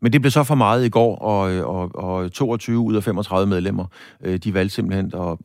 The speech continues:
at ekskludere Bo Belhage. Vi har Bo Belhage med i sportsugen. Vi har også formanden Henrik Jes Jensen med.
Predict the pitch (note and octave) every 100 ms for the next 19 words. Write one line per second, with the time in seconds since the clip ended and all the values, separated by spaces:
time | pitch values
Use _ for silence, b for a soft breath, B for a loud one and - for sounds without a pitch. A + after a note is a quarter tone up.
0 | F2+ D#2+ F2 - F#2+ G#2+ A#2 G2 F2 F2+
1 | G2+ G2 G#2 F#2+ F#2+ A2+ B2 A#2 A2 A#2
2 | B2 A2 F#2+ G2+ - G#2+ F#2+ F2+ G#2 -
3 | G#2 A2+ B2 G#2 F#2 F#2 F2+ F2+ G2 A#2+
4 | B2+ G#2+